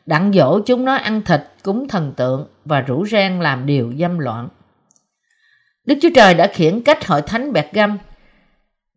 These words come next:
vì một vài thành viên của họ theo học thuyết của Ba-la-am. Ba-la-am là một tiên tri giả, là người dẫn dân Israel ra khỏi Đức Chúa Trời và khiến họ phạm tội thờ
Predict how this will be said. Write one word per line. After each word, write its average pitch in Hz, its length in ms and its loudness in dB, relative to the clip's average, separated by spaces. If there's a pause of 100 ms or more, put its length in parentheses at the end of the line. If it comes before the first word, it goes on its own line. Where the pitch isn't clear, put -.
vì 214 160 2
một 202 220 0
vài 190 180 4
thành 185 280 -2
viên 247 240 0
của 254 100 4
họ 160 260 0
theo 226 220 -2
học 175 260 -4
thuyết 294 280 -2
của 214 80 -6
Ba-la-am. 196 640 0 (600)
Ba-la-am 240 560 4
là 196 80 0
một 147 260 -4
tiên 214 240 0
tri 226 120 -2
giả, 160 480 -2 (340)
là 175 140 0
người 185 240 6
dẫn 165 320 0
dân 240 200 4
Israel 233 580 4
ra 220 240 2
khỏi 143 260 -2
Đức 233 140 -4
Chúa 254 100 -4
Trời 165 300 2 (420)
và 143 160 0
khiến 311 200 0
họ 175 180 4
phạm 165 340 -2
tội 151 220 2
thờ 165 340 0